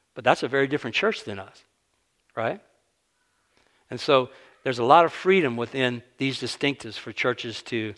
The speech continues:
uh, to just do whatever the Lord leads them to do in their community. Now, it doesn't mean no accountability in a sense, because spiritually,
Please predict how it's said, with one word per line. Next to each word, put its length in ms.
uh, 380
to 120
just 440
do 260
whatever 420
the 100
Lord 300
leads 240
them 120
to 80
do 240
in 280
their 160
community. 560
Now, 120
it 60
doesn't 200
mean 160
no 140
accountability 720
in 100
a 60
sense, 320
because 420
spiritually, 680